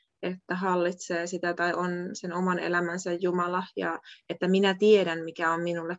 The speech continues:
parhaaksi ja minä tiedän, miten asiat menee tai miten kuuluu mennä.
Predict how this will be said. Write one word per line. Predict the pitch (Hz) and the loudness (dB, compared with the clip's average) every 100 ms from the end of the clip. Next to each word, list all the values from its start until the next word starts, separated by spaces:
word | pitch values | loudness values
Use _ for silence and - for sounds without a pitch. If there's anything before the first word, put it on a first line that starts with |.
| - | 0
parhaaksi | 170 170 175 170 175 175 | 0 0 -2 -2 -2 -2
ja | 170 | 0
minä | 180 185 185 | 2 2 4
tiedän, | 208 202 175 160 | 6 6 4 -2
miten | 165 - - | -6 -4 -4
asiat | - - 180 175 - | -4 -2 -2 -4 -4
menee | 180 165 165 165 170 | -4 -4 -4 -6 -4
tai | 170 | -4
miten | 170 165 170 | -4 -6 -6
kuuluu | - 165 160 170 180 | -4 -2 0 -2 -2
mennä. | 190 196 214 | -2 -2 -2